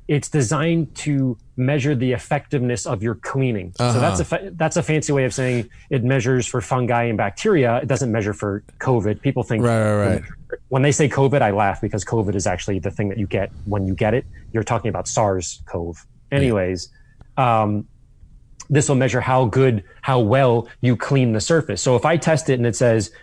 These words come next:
Speaker 1: two thousand R L Us, which is what that thing, um, that's the, how you measure it.
Speaker 2: Uh-huh.
Speaker 1: Um, if you do that and then I clean it afterwards and it says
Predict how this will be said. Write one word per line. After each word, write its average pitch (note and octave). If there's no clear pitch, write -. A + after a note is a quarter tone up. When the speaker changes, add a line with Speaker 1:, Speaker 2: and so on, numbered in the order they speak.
Speaker 1:
two F3
thousand C3
R A#2
L G#2+
Us, G2+
which F#2+
is F2+
what G#2
that F#2+
thing, F#2+
um, E2+
that's F#2
the, F2+
how G2+
you F2
measure A2
it. C#3+
Speaker 2:
Uh-huh. G#2+
Speaker 1:
Um, G#2+
if C3+
you D3
do D#3
that C3
and B2+
then C3+
I C3
clean D#3+
it D3
afterwards D3+
and A#2
it A2
says A#2+